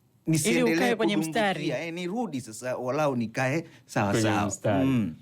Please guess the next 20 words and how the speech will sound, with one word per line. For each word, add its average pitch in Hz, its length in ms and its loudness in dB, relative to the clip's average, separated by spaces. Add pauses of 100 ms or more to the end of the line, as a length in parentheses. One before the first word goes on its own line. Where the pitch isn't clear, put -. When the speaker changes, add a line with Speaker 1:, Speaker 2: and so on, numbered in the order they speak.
(280)
Speaker 3:
Eh, 104 640 2
familia 120 500 2
nyingi 110 360 0
sana 87 440 -4 (540)
swala 107 380 0
la 90 120 2
fedha 92 500 0
halizungumzwi. 85 880 -4 (1000)
Maana 95 220 2
yake 110 200 0
toka 135 320 -2
tukiwa 110 420 -2
watoto, 90 580 -4 (340)
wazazi 92 440 0
wetu 110 440 2
hatujawahi 95 460 0
kukaa 87 380 -6
nao 87 340 -2
meza 85 360 -8
moja, 87 520 -2